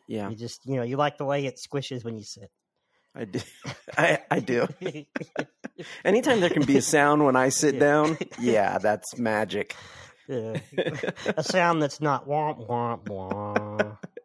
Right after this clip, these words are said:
Speaker 1: <laughs> Or the bark.
Speaker 2: What is,
Speaker 1: Yeah.
Speaker 2: I don't know what she's been so upset.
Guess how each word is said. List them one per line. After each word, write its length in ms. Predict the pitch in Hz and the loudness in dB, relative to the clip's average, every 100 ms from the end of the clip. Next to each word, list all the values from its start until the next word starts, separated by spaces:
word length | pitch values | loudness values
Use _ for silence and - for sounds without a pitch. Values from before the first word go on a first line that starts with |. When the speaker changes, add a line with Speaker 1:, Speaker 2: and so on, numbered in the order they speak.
| - 190 | -16 -8
Speaker 1:
<laughs> 340 | 233 240 - - - - - - - - - - _ _ _ _ _ - 175 - | 0 0 2 0 0 -2 -8 -12 -8 -6 -8 -12 _ _ _ _ _ -18 -14 0
Or 140 | 170 170 | 2 4
the 100 | 160 | 4
bark. 460 | 165 220 160 - - - - - - - - _ - | 4 4 0 -8 -4 -4 -4 -6 -8 -14 -20 _ -10
Speaker 2:
What 240 | 190 226 226 | -4 -2 0
is, 60 | |
Speaker 1:
Yeah. 240 | 143 170 165 - | 0 0 -2 -6
Speaker 2:
I 40 | |
don't 200 | 196 220 214 | -8 -8 -6
know 100 | 202 | -8
what 220 | 180 185 | -8 -10
she's 220 | - 165 | -14 -12
been 160 | 165 156 | -10 -10
so 180 | 143 143 | -8 -6
upset. 300 | - - | -2 -2